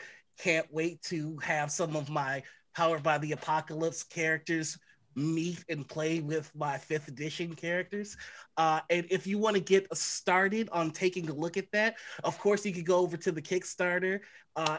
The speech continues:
and support them that way. But they also have a demo out right now.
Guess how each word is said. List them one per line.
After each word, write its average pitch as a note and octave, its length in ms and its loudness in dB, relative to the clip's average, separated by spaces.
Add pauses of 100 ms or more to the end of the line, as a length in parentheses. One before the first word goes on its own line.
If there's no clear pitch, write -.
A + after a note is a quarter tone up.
and D#3 140 2
support F3 400 -2
them E3+ 160 -2
that E3 220 2
way. F#3 140 2
But F3+ 180 -4
they E3 260 -4
also G#3+ 360 2
have G#3 240 0
a F3+ 60 0
demo D#3+ 520 2
out C3+ 260 -6
right C3+ 260 -4
now. C3 320 -8